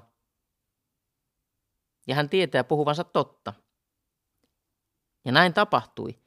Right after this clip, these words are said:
jotta toteutuisi kirjoituksen sana, "Häneltä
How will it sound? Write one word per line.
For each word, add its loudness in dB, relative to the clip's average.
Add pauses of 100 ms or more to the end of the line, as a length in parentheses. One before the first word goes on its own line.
(460)
jotta -4
toteutuisi -2
kirjoituksen 0
sana, 0 (800)
"Häneltä 0